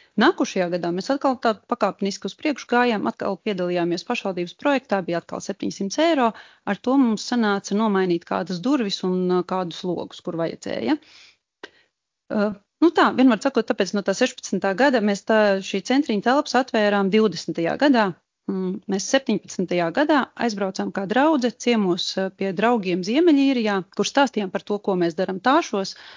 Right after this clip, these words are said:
Un, ā, tā gada Ziemassvētkos mums Ziemeļīrijas, ā, šie te draugi atsūtīja dāvanu, ā, sešus tūkstošus eiro, lai mēs varētu šīs telpas izremontēt līdz galam. Tad bija vēl kāds ziedotāji, kas palīdzēja nopirkt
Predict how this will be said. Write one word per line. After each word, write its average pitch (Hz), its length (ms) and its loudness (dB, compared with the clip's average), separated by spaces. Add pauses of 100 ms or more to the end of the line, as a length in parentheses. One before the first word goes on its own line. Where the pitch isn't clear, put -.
(600)
Un, 208 300 4
ā, 196 120 2 (280)
tā 233 140 4 (100)
gada 220 360 2
Ziemassvētkos 214 840 2
mums 185 200 -2
Ziemeļīrijas, 208 760 0
ā, 190 80 -2 (200)
šie 196 160 -6
te 196 120 -4
draugi 233 400 0
atsūtīja 190 640 -4
dāvanu, 240 600 0
ā, - 320 -16
sešus - 400 -8
tūkstošus - 520 -6
eiro, 269 300 2 (180)
lai 190 120 -6
mēs 190 160 -6
varētu 226 360 -4
šīs - 240 -8
telpas 214 400 -4
izremontēt 190 680 -6
līdz 175 160 -8
galam. 190 360 -8 (640)
Tad 226 160 0
bija 190 160 0
vēl 277 160 2
kāds 190 160 -2
ziedotāji, 196 560 -2
kas 190 160 -8
palīdzēja 196 480 -2
nopirkt 190 400 -4